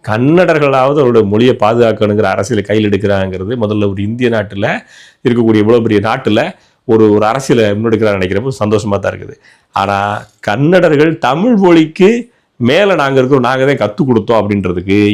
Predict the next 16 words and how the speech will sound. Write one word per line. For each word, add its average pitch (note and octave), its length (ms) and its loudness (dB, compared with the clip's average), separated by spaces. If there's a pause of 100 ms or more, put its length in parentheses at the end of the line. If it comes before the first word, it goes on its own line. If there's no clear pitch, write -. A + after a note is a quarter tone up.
ஈரோடு E3 380 4
ராமசாமி C3 560 2
நாயக்கர்ன்ற A2+ 680 0
பலிஜா B2 400 2
நாயுடு A#2+ 380 -2
கொண்டு A#2+ 240 -4
வந்து B2 180 2
அடையாளமா G#2 480 0
காட்டி F2+ 400 -4 (560)
அவர் C3 380 2
மூலமா E3 440 4 (440)
தான் D#3+ 160 0
நீங்க C#3+ 160 2
எல்லா C#3+ 140 2
நன்மைகளை C3 380 2
அடைஞ்சுக்கிட்டீங்கன்னா G#2 720 -2